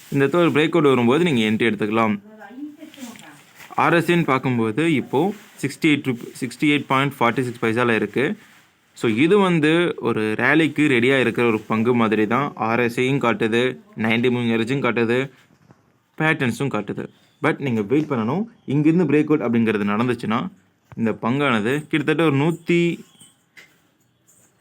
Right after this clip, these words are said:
எழுபத்தி ஒன்பது ரூபா, எண்பது ரூபா வரைக்கும் போக வாய்ப்புகள் இருக்கு. கிட்டத்தட்ட ஃபார்ட்டி ஃபைவ் to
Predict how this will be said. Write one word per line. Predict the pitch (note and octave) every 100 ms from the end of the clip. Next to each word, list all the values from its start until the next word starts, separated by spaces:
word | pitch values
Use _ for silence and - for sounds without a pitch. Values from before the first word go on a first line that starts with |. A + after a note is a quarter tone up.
| _ _ _ _ _ -
எழுபத்தி | C3+ C#3+ C#3
ஒன்பது | B2+ A#2+ A2+
ரூபா, | A#2 C#3
எண்பது | A#2+ A2+
ரூபா | A2+
வரைக்கும் | A#2+ A2+ B2+
போக | G#2+ G#2
வாய்ப்புகள் | G2+ G2+ -
இருக்கு. | G#2+ A2+ A2+ A#2 - - -
கிட்டத்தட்ட | C#3+ D#3 F3
ஃபார்ட்டி | C#3 D3+ E3+
ஃபைவ் | D#3 C3
to | B2+